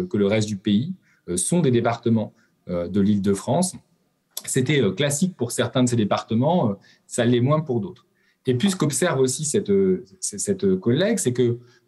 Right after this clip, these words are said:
euh, plus largement, la plupart des départements qui basculent vers la gauche sont des départements au sein desquels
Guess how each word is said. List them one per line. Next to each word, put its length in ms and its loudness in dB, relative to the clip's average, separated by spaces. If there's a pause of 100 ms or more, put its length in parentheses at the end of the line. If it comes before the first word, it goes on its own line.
euh, 80 -4
plus 160 -6
largement, 480 2
la 140 0
plupart 400 -4
des 100 0
départements 680 -2
qui 140 -8
basculent 600 0 (260)
vers 140 0
la 140 2
gauche 240 2
sont 120 -2
des 80 2
départements 680 2
au 80 2
sein 240 -2
desquels 540 0